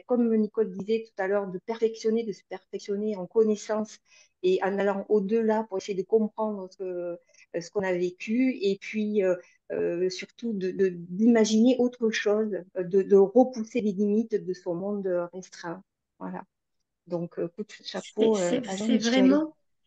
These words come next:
Speaker 2: c'est vraiment, Isabelle, c'est pas devenir meilleur qui nous est demandé, du moins c'est ce que j'ai compris.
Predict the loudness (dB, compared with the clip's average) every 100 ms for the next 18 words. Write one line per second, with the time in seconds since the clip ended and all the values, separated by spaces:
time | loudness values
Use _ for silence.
0 | _ _ -14 -4 -2 2 4 4 4 -2
1 | -6 -6 -4 0 2 0 -4 _ _ _
2 | _ _ _ _ _ _ _ -14 0 2
3 | 4 2 4 2 4 6 6 6 2 2
4 | 0 -2 -4 -4 -4 -2 -4 0 0 2
5 | 0 -2 2 4 4 2 -6 -10 -10 -6
6 | -6 -4 -6 -4 -6 -6